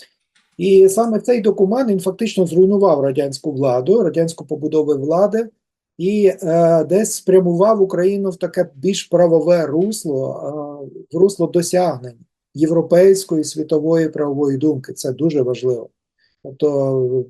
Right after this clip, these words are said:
принцип розподілу влади вже якийсь почав з'являтися. Там, там були такі зародки президентської республіки, насправді, в цьому конституційному договорі, попри те, що існувала посада прем'єр-міністра, що цікаво.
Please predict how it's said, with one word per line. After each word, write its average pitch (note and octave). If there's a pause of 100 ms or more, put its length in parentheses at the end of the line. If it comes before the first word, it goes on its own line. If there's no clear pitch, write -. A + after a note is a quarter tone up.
(140)
принцип F#3+
розподілу F3
влади D3
вже D3
якийсь C#3+
почав C#3
з'являтися. C3
Там, G3
там A3
були A3+
такі G3+
зародки G3
президентської F3+
республіки, D#3
насправді, B2
в B2
цьому B2+
конституційному C3+ (420)
договорі, G#3+
попри E3
те, G3+
що D#3+
існувала D3+
посада D3+
прем'єр-міністра, C3+
що -
цікаво. -